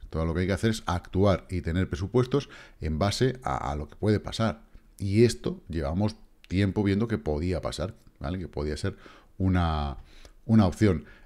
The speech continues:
Eh, lo que tengo en Bitcoin a largo plazo lo toco. No, no, no toques, no toques, ¿vale? sis contra el Bitcoin.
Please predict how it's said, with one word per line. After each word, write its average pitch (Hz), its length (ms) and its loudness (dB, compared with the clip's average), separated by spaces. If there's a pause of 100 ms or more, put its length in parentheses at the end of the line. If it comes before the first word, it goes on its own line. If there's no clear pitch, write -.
Eh, 98 480 4
lo 110 200 6
que 110 80 2
tengo 139 220 2
en 165 80 2
Bitcoin 156 340 0
a 143 40 2
largo 139 280 0
plazo 135 220 -2
lo 131 100 2
toco. 117 220 -2
No, 127 540 4 (220)
no, 110 480 2 (100)
no 120 220 -2
toques, 107 400 -4
no 113 160 -2
toques, - 420 -4
¿vale? 101 260 -2
sis - 540 -2 (600)
contra 85 240 -2
el 107 60 2
Bitcoin. 120 560 2